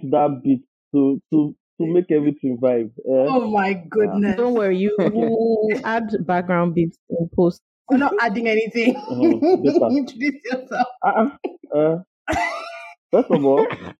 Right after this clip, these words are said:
Speaker 1: with the way Diana is talking, I understand why men are not on this podcast a lot. Uh,
Speaker 4: <laughs>
Speaker 1: so, so I get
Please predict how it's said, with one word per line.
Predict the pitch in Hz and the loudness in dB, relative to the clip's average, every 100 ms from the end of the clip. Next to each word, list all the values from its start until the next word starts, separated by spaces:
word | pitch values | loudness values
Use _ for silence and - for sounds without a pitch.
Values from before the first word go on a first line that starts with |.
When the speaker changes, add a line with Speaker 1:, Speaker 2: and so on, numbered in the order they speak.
| _ - | _ -6
Speaker 1:
with | 135 156 | -2 0
the | 175 | 0
way | 208 | 0
Diana | 165 151 156 143 | 2 0 2 0
is | 135 | 0
talking, | 139 131 | -4 -2
I | 131 | 0
understand | 135 135 165 160 | 0 -2 -2 2
why | 143 139 | 2 2
men | 139 127 123 | 0 -2 -2
are | 110 | -4
not | 117 117 107 | -4 -4 -6
on | 113 | -4
this | 113 110 - | -4 -4 -4
podcast | 120 - 110 104 - | -4 -4 -6 -6 -4
a | |
lot. | 101 101 - - | -2 -2 -4 -4
Uh, | 101 107 131 - - 127 - 113 - | 0 0 0 -4 -4 -2 -2 -2 -2
Speaker 4:
<laughs> | 120 | 0
Speaker 1:
so, | 131 120 135 _ _ _ | 0 0 -6 _ _ _
so | - | -2
I | 143 | 0
get | 127 147 | 0 -2